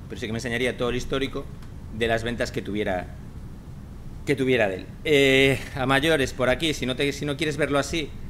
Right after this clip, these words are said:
y te apetece ver, eh, pues todo lo que tengas en la misma camiseta Active, ¿vale? Y quieres verlo por aquí, y dices, "Quiero ver lo que tengo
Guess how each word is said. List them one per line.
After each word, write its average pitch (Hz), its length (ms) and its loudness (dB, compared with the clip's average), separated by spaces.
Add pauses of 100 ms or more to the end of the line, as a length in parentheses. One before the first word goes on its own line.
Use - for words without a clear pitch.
(180)
y 113 120 -6
te 117 80 0
apetece 117 360 0
ver, 143 400 4
eh, 107 460 2 (420)
pues 110 220 -2
todo 139 160 4
lo 143 100 4
que 135 120 2
tengas 127 340 2
en 104 80 -2
la 104 80 2
misma 123 200 -2
camiseta 117 360 -2
Active, - 260 -6 (100)
¿vale? 107 220 -2
Y - 40 -6
quieres 120 220 -2
verlo 120 200 0
por 110 100 2
aquí, 110 200 -2 (520)
y 101 80 -4
dices, 98 220 -6
"Quiero 139 180 0
ver 143 100 2
lo 135 60 0
que 127 80 2
tengo 127 260 0